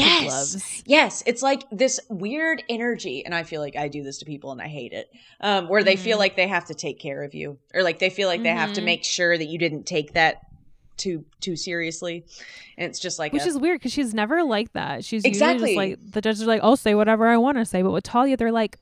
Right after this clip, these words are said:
Speaker 2: "We don't wanna hurt your feelings,
Speaker 1: Just something
Speaker 2: Talia."
Speaker 1: about it. And it's not like she's like, "Oh my God, you guys hurt my feelings," and she cries all the
Speaker 2: Not
Speaker 1: time
Speaker 2: even.
Speaker 1: or something. She doesn't. It's just like she gives off this energy, like, "I want to please you so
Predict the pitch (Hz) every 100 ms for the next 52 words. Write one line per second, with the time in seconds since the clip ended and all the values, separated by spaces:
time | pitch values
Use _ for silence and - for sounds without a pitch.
0 | - 294 370 403 359 349 320 - 262 254
1 | 220 220 254 - 277 240 165 165 277 220
2 | - 226 208 240 240 - - 214 208 -
3 | 247 226 226 214 202 202 208 208 190 190
4 | 208 190 151 160 170 - 170 185 170 254
5 | 302 349 269 196 156 139 - 226 254 180
6 | - 190 196 233 220 208 - 151 180 165
7 | 196 180 180 202 220 247 170 143 143 147
8 | 151 - 170 165 175 170 196 - 165 151
9 | 156 147 - - 147 147 143 147